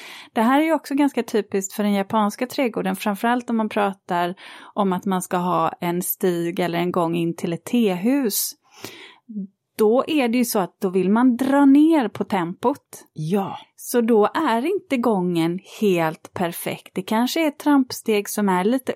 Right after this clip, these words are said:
Speaker 1: ojämna, som inte ligger i raka linjer, utan man måste
Speaker 2: Koncentrera sig.
Speaker 1: koncentrera sig, för någonstans så ska man förbereda sig för att man ska gå in och sätta sig,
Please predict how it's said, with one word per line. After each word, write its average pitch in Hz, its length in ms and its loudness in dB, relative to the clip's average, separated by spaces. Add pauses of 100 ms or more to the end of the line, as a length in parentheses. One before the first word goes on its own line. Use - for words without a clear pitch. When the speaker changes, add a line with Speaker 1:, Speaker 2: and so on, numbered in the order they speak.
Speaker 1:
ojämna, 185 760 2
som 190 220 -2
inte 180 240 -2
ligger 226 400 2
i 254 120 2
raka 208 520 -2
linjer, 170 560 -2
utan 214 360 0 (880)
man 247 360 6
måste - 640 2
Speaker 2:
Koncentrera 269 640 4
sig. 147 200 -4
Speaker 1:
koncentrera 294 880 2
sig, 240 200 -2
för 262 140 0
någonstans 269 640 4
så 214 80 -2
ska 214 200 -2
man 214 160 -2
förbereda 202 880 0
sig 262 240 -2
för 240 220 0
att 185 180 0
man 185 220 -2
ska - 160 -4
gå 190 160 2
in 175 180 -2
och 170 100 -8
sätta 175 520 -4
sig, 175 500 -4